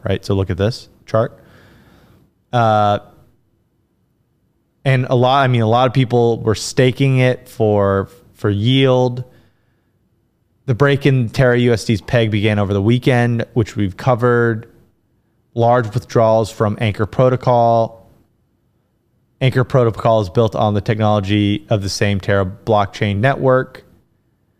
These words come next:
And people have been kinda staking, um, their Terra U S D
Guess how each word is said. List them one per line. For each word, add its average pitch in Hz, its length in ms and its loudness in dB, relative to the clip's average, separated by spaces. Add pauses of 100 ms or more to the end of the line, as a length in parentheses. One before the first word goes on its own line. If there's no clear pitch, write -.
(760)
And 107 500 0
people 117 280 0
have 101 60 -2
been 98 340 -2
kinda 101 200 -4
staking, 101 840 -2 (840)
um, 92 600 -2 (480)
their 123 160 0
Terra 107 340 0
U 107 160 0
S - 160 -6
D 101 480 -2